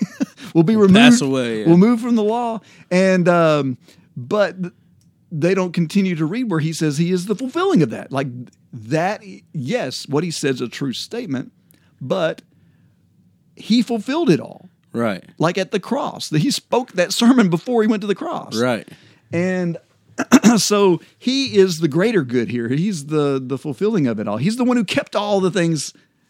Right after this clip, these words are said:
Speaker 1: here so that,
Speaker 2: Perfectly.
Speaker 1: so that when you screw up and don't keep one of them, he already did it.
Speaker 2: Right.
Speaker 1: And so, yes, it has to be all about Christ and not about law.
Speaker 2: Amen.
Speaker 1: And yes, you could, this is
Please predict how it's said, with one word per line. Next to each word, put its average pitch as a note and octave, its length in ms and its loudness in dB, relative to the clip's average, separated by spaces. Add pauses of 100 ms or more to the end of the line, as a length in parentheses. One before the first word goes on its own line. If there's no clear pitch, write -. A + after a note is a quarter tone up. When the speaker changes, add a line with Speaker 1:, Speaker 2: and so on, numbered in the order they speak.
Speaker 1:
here G#3 380 0
so F3 140 2
that, D3 120 6
Speaker 2:
Perfectly. C#3+ 360 -2
Speaker 1:
so D#3+ 180 0
that D3+ 160 2
when E3 140 2
you A#3 140 2
screw G3 260 -2
up E3+ 100 -2
and C#3+ 100 -2
don't A3 340 0
keep - 240 -4
one A#2+ 160 0
of A2+ 120 -2
them, D3 260 -2 (960)
he A3 560 -2
already A3 340 -2
did A#3 260 -4
it. - 160 -10 (100)
Speaker 2:
Right. A#2 320 -8 (640)
Speaker 1:
And D#3 260 0
so, D#3+ 300 2
yes, D#3 380 -2
it C3 100 -4
has D3 140 -6
to - 80 -8
be B2+ 200 -2
all F#3+ 240 -4
about D3 220 0
Christ A2+ 360 -6
and A#2 160 -4
not A#2+ 200 -2
about G2+ 340 -8 (480)
law. A#2+ 380 -12 (160)
Speaker 2:
Amen. A#2 260 -8 (220)
Speaker 1:
And F3+ 160 2
yes, F3 240 2
you G3 100 -6
could, C#3 320 -2
this D3 360 -2
is B2 220 -10